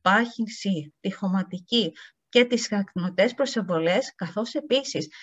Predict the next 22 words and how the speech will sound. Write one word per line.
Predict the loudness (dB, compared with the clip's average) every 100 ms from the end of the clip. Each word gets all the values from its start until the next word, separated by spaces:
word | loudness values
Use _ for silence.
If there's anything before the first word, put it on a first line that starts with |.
| -20
και | _ -2
αυτή | -2 0 2
η | 4
ανώμαλης | 4 4 2 2 0 -2
παρυφής | -2 -2 -2 -4 0
μάζα | 0 2 2 2 0
με | -2 -2
τον | -4 -4
εμπλουτισμό, | -4 -6 -8 -14 -6 0 0 -2 -18 -2
αντιστοιχούν, | -2 -2 -8 -8 -10 -2 2 2 0 -8 -20 _
ε, | -2 0 0 -2 -4
σε | -6 -4 -4 0
ταφ | -2 -2 -8
τρία | 0 2 2
στα | 0 -4 -4
δύο | 0 0 0 -2
ασθενή, | -8 -12 -6 -4 0 0 0 -4 -20 _ _ _
κάτι | -4 -2 -2
το | -6 -10 -4
οποίο | 0 0
επιβεβαιώνεται | 0 -4 -2 -4 -2 0 0 0 -2 -6 -6 _
και | -20 0 2